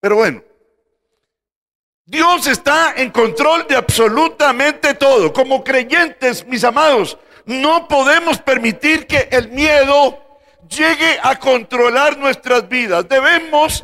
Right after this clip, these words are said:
apri-, aprender a vivir por fe y no por temor. En la Escritura encontramos un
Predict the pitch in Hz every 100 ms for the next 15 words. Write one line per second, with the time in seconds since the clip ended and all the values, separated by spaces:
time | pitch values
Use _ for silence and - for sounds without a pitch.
0 | - 262 262 247 - 254 262 254 233 311
1 | 320 269 247 247 311 302 214 _ _ _
2 | _ _ _ _ _ _ _ _ _ 240
3 | 240 226 294 330 254 - - _ _ _
4 | _ _ _ _ _ - 214 208 269 277
5 | 254 - _ _ _ _ _ _ _ _
6 | _ 220 220 190 156 117 - _ _ _
7 | _ _ _ _ _ _ _ _ _ _
8 | _ _ _ _ _ _ _ 269 262 240
9 | _ _ _ _ 233 247 247 247 285 311
10 | 302 285 254 233 254 285 294 285 226 277
11 | 277 240 165 113